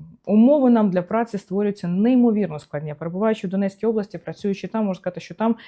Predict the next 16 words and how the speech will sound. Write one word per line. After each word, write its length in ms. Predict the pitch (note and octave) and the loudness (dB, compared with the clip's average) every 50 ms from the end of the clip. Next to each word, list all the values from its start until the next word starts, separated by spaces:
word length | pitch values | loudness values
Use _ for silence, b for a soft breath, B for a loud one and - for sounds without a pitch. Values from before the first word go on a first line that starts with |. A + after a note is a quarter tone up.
| B B B B B B | B B B B B B
сирени 440 | B - - - A#3+ B3 C4 B3 A#3 | B -6 2 4 4 6 6 6 6
не 120 | A3 A3 G#3 | 6 4 4
змикаються, 560 | F#3+ G3 G3 F#3+ - F#3 D#3+ D3+ D3 - D#3 | 2 0 -2 0 -2 -2 -2 -2 -4 -6 -10
тривоги 380 | - F#3 G3 G#3 A3 F#3+ G3+ | -6 -4 -2 0 0 0 0
не 140 | G3 G#3+ A3 | 0 0 0
перестають, 680 | G#3+ G#3 F#3+ F#3+ F#3+ - _ G#3 G#3+ A#3 A#3+ A#3+ - - | 0 -2 -4 -4 -4 -6 _ -2 0 0 0 -2 -4 -8
і 180 | G3 F#3 F#3+ F#3 | -6 -4 -4 -6
ти 220 | - _ - A#3 | -6 _ -2 0
навіть 220 | A3 G#3 G3+ G3 G3+ | 0 0 0 -2 -4
не 60 | F#3+ | -6
встигаєш 400 | - - - F#3+ G3+ G3+ G3 G3 | -6 -6 -6 -4 -2 -2 -4 -4
просто 320 | - - A3 G#3+ - G3+ | -6 -8 -8 -8 -6 -6
на 100 | F#3 F3 | -6 -4
них 120 | F3+ F#3 F#3 - _ | -4 -6 -8 -8 _
елементарно 680 | - A3 G#3+ G3+ G3 F#3 F#3 - G3 F#3 F3 F3 E3 E3 | -6 -4 -2 -2 -2 -2 -2 -4 -4 -4 -4 -6 -6 -6
реагувати. 640 | E3+ D#3+ D#3+ D#3 E3+ E3 F3 E3+ D3+ C#3+ - - | -6 -6 -6 -6 -6 -6 -4 -4 -6 -6 -10 -18